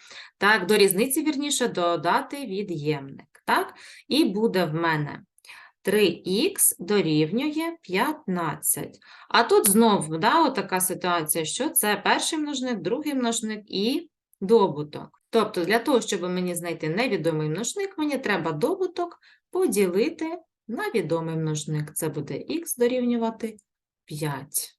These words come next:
Ось наша відповідь. Ікс дорівнює п'ять.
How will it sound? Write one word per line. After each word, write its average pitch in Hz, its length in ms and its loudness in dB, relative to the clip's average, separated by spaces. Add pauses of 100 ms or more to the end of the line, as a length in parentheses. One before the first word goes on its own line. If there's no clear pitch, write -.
(160)
Ось 277 240 2
наша 196 340 0
відповідь. 147 640 -8
Ікс 285 300 -6
дорівнює 196 560 -2
п'ять. 147 640 -10